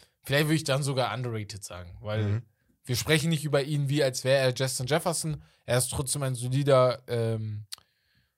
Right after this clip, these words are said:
Speaker 1: solider Wide Receiver, ne? Hat, äh, letzte Woche gegen die Chiefs jetzt nicht, kein Weltklasse-Spiel gemacht, aber trotzdem Touchdown.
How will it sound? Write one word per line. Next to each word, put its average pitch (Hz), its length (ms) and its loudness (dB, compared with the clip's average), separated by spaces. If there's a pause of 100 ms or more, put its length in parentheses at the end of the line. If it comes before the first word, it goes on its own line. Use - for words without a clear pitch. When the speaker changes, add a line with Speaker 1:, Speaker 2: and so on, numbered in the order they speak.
(260)
Speaker 1:
solider 123 840 4
Wide 156 160 6
Receiver, 139 420 2
ne? 151 380 0
Hat, - 320 -8
äh, 120 140 -2
letzte 135 380 0
Woche 127 300 0
gegen 120 220 -4
die 117 80 -8
Chiefs 160 500 -4
jetzt - 320 -6
nicht, 131 160 -2
kein 110 220 -4
Weltklasse-Spiel 120 560 -4
gemacht, 113 220 -6
aber 110 100 -6
trotzdem 113 360 -8
Touchdown. 113 460 -6